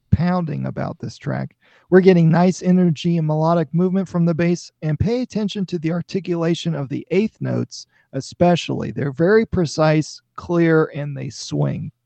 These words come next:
The A A B A head out after the bass solo occurs, like the beginning, but without the intro. And they just start with a horn melody and then play the intro as the outro that leads into the horn hits and the final statement to end it with a final chord.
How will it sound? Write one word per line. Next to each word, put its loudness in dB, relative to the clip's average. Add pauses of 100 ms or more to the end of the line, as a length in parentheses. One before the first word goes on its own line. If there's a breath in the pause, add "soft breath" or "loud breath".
(640 soft breath)
The 2
A 8
A 10
B 0
A 2
head 2
out 2
after -2
the -4
bass 0
solo 2
occurs, 0 (320 soft breath)
like 2
the 2
beginning, 4
but 0
without -2
the -2
intro. -2 (420 soft breath)
And 4
they 6
just -2
start 4
with -2
a 0
horn 0
melody -2
and -2
then 2
play -2
the -2
intro -4
as -2
the -6
outro -4 (300)
that -4
leads 0
into 2
the 0
horn 0
hits 0
and -4
the -4
final -2
statement -4
to -10
end 2
it 0
with -4
a -8
final -4
chord. -2